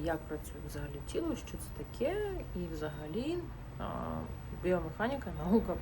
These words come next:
про рух. А, м, вона насправді у фітнесі звучить набагато простіше. Це інструкція з користування власним тілом. А, це насправді, а, тіло — це дивовижна машина, шістсот м'язів,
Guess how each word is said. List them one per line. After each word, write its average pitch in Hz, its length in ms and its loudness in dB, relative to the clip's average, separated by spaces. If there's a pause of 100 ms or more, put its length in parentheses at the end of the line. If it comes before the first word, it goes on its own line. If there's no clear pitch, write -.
про 156 360 0
рух. - 120 0 (1040)
А, 202 300 8
м, 190 260 8 (240)
вона 285 360 8 (280)
насправді 226 480 4
у - 20 6
фітнесі 220 360 2
звучить 196 420 0
набагато 208 420 2
простіше. 294 540 0
Це 254 120 0
інструкція 240 840 4
з 262 320 0
користування 185 680 0 (100)
власним - 560 -4
тілом. - 260 -6 (520)
А, 147 300 -4 (480)
це 214 240 6 (160)
насправді, 190 540 0
а, 165 580 -2
тіло — 208 300 4
це - 60 -2
дивовижна 160 680 2
машина, 269 480 -2 (100)
шістсот - 360 -4 (100)
м'язів, 311 520 2